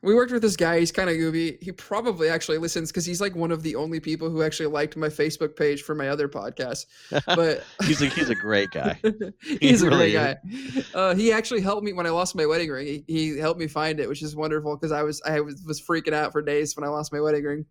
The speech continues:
Speaker 1: But he gave me, he lent me his metal detector because, of course, Scott has a metal detector, you know? Um, but,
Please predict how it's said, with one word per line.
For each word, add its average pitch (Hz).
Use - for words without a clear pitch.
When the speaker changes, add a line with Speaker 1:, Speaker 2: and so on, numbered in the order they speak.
Speaker 1:
But 165
he 196
gave 185
me, 190
he 190
lent 202
me 214
his 160
metal 160
detector 147
because, 160
of 151
course, 160
Scott 147
has 160
a 151
metal 156
detector, 139
you 139
know? 156
Um, 151
but, 143